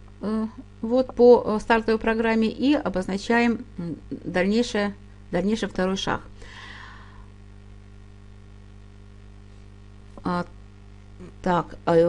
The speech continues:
вот картинка, которая у нас справа, второй ряд, да, получается, третья, м, второй ряд. Здесь, э, я указываю,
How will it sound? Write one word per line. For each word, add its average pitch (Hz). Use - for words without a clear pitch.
вот 220
картинка, 254
которая 247
у 226
нас 233
справа, 214
второй 220
ряд, 185
да, 220
получается, 180
третья, 196
м, 170
второй 170
ряд. 302
Здесь, 233
э, 185
я 214
указываю, 165